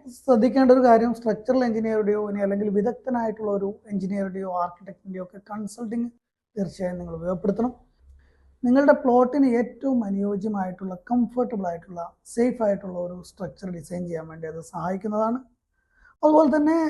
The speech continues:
ശ്രദ്ധിക്കേണ്ട ഒരു കാര്യം പ്ലാൻ ജി-, ഡിസൈൻ ചെയ്യുമ്പോൾ തന്നെ വീടിൻ്റെ പ്ലംബിംഗ് അറേഞ്ച്മെന്റ്, അതായത് ബാത്റൂമിൻ്റെയും ടോയ്ലറ്റിൻ്റെയും ഒക്കെ ഡിസ്റ്റൻസ് പരമാവധി കുറക്കുന്ന രീതിയിലാവുമ്പോൾ,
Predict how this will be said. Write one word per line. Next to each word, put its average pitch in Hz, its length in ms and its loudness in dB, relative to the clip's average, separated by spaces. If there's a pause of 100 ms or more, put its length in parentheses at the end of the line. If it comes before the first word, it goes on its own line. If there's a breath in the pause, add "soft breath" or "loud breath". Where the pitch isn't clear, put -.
(160)
ശ്രദ്ധിക്കേണ്ട 254 480 4
ഒരു 254 140 2
കാര്യം 220 200 2 (120)
പ്ലാൻ 240 200 4 (140)
ജി-, 240 160 -2 (140)
ഡിസൈൻ 269 280 0 (120)
ചെയ്യുമ്പോൾ 262 340 -4
തന്നെ 190 260 -4 (800)
വീടിൻ്റെ 226 360 4 (520)
പ്ലംബിംഗ് 262 540 6
അറേഞ്ച്മെന്റ്, 185 580 0
അതായത് 185 300 -4 (760)
ബാത്റൂമിൻ്റെയും 208 720 2 (460)
ടോയ്ലറ്റിൻ്റെയും 196 560 2
ഒക്കെ 196 180 -8 (320)
ഡിസ്റ്റൻസ് 220 540 -2
പരമാവധി 190 420 -6 (140)
കുറക്കുന്ന 247 400 2 (100)
രീതിയിലാവുമ്പോൾ, 185 640 -6